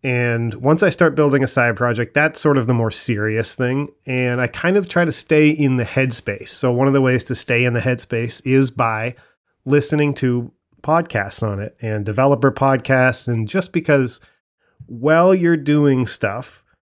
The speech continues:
even when you should be doing other stuff, like peacefully walking through your neighborhood, or you're at the gym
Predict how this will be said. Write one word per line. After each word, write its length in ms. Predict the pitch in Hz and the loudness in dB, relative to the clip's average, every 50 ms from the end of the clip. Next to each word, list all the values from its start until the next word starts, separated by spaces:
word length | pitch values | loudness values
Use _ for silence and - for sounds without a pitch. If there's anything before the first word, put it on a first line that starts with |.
| _ _ _ _ _ _ _ | _ _ _ _ _ _ _
even 480 | - 156 165 185 196 185 196 196 196 190 | -6 -4 -2 0 2 2 2 2 2 2
when 180 | 175 165 160 | 2 4 4
you 120 | 160 147 147 | 2 2 2
should 460 | 139 - - - 165 170 170 156 139 | 0 -2 0 2 4 4 4 2 2
be 260 | 135 143 135 131 131 | 2 2 4 4 2
doing 340 | 120 117 127 127 127 123 123 | 0 0 0 0 0 -2 -4
other 300 | - 139 147 143 160 139 | -2 0 2 4 4 2
stuff, 600 | 117 - - - 104 98 104 110 - - - _ _ _ _ _ _ _ _ _ | 2 -2 -4 -6 -6 -8 -8 -10 -12 -16 -20 _ _ _ _ _ _ _ _ _
like 440 | 147 131 117 113 117 110 107 - - _ _ _ _ _ _ _ | -10 -6 -4 -4 -4 -6 -8 -14 -20 _ _ _ _ _ _ _
peacefully 540 | - - 131 131 123 - - 127 123 127 | -4 -2 -2 0 -2 -2 -2 0 2 2
walking 500 | 123 101 113 120 117 113 - - 120 117 | 2 2 0 0 0 -2 -2 -4 -4 -4
through 220 | 107 - 117 117 110 | -4 -4 -6 -6 -4
your 160 | 101 101 104 | -4 -6 -4
neighborhood, 840 | 117 127 135 135 123 127 127 120 131 131 127 127 123 120 120 113 113 | -2 0 0 2 2 2 2 2 2 4 4 4 4 4 2 0 -2
or 640 | 117 - 107 101 101 98 101 101 101 101 101 98 - _ _ _ _ _ _ _ _ _ _ _ _ _ _ _ | -4 -4 -4 -4 -4 -4 -4 -4 -6 -6 -8 -10 -12 _ _ _ _ _ _ _ _ _ _ _ _ _ _ _
you're 160 | - 123 123 | -6 -2 0
at 140 | 123 117 117 | 0 0 -2
the 80 | - 120 | -4 -8
gym 760 | 104 101 117 131 156 151 147 143 139 139 135 135 135 131 120 | -6 -4 0 2 4 4 4 4 4 2 2 0 -2 -4 -6